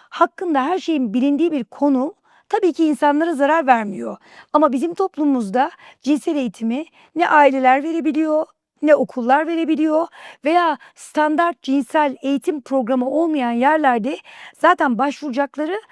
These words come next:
başvuracaklarını bildikleri bir mecra yok. E, bu durumda bir tehlikeyle karşılaşmaları ihtimali çok çok yüksek. Yani hiçbir şey bilmiyorlar. Genital sihirleri bilmiyorlar, istenmeyen gebelikleri bilmiyorlar,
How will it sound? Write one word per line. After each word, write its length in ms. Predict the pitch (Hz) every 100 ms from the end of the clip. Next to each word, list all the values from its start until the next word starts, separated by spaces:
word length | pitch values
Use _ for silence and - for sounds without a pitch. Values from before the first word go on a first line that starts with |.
| - - -
başvuracaklarını 800 | 320 330 339 254 294 - 330 294
bildikleri 420 | 277 254 247 370
bir 100 | 320
mecra 500 | 254 247 226 254 285
yok. 400 | 247 175 - _ _ - - -
E, 80 | 330
bu 100 | 381
durumda 540 | 403 330 247 254 311 - _ _ _ _ _ _ -
bir 140 | 240 320
tehlikeyle 500 | 285 285 - 320 240
karşılaşmaları 680 | 254 247 - 254 247 247
ihtimali 580 | 247 - 240 226 226 339 - _ _
çok 220 | - 269
çok 200 | - 262
yüksek. 500 | 302 - 240 185 - _ _ -
Yani 300 | 262 254 233 _ _ -
hiçbir 300 | 403 - 247
şey 200 | 330 311
bilmiyorlar. 460 | 277 247 233 233 220
Genital 400 | 262 262 277 277
sihirleri 420 | - 294 277 269
bilmiyorlar, 640 | 285 277 294 285 277 285 - _ _ _
istenmeyen 600 | 262 - 269 285 294 302
gebelikleri 480 | 285 277 285 - 285
bilmiyorlar, 600 | 277 269 285 277 277 285